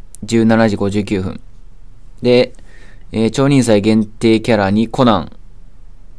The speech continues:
で、星五のペインも新追加。ということで、えー、まあ、あのー、暁好きなんで、暁キャラばっか集めてるんですけど、あのー、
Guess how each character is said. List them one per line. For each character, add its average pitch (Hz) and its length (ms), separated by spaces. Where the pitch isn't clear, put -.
で、 120 300
星 117 420
五 123 140
の 104 100
ペ 117 160
イ 107 120
ン 90 100
も 87 120
新 101 300
追 90 220
加。 - 200
と 104 80
い 107 40
う 104 40
こ 107 120
と 101 100
で、 - 180
え 107 260
ー、 - 20
ま 98 680
あ、 95 60
あ 101 60
の 92 360
ー、 87 60
暁 - 420
好 - 140
き 107 100
な 95 140
ん 92 80
で、 95 80
暁 104 760
キ 127 100
ャ 113 40
ラ 98 100
ば 95 80
っ 92 60
か 92 280
集 104 200
め 98 80
て 98 80
る 90 60
ん 92 40
で - 20
す - 120
け - 60
ど、 73 280
あ 104 160
の 98 680
ー、 - 40